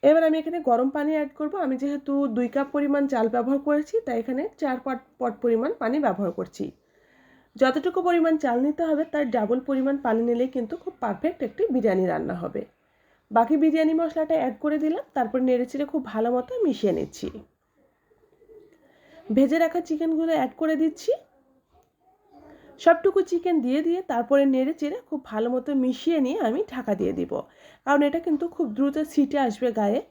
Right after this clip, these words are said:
এজন্য ভা-, খুব ভালো মতো নেড়েচেড়ে সাথে সাথে ঢাকা দিয়ে দিতে হবে।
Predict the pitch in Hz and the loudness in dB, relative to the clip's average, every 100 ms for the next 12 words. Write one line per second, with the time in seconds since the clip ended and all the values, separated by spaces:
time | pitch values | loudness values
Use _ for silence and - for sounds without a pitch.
0 | _ _ _ - 269 302 294 254 202 202 | _ _ _ 2 4 4 2 -2 -6 -4
1 | 302 - 240 269 269 269 247 240 277 294 | -4 -2 0 2 2 0 2 2 2 0
2 | 415 - 190 220 254 381 339 247 240 196 | -2 -6 -10 -8 -6 -6 -6 -6 -2 0
3 | 185 - - 185 - 95 | 0 -4 -6 -4 -2 -4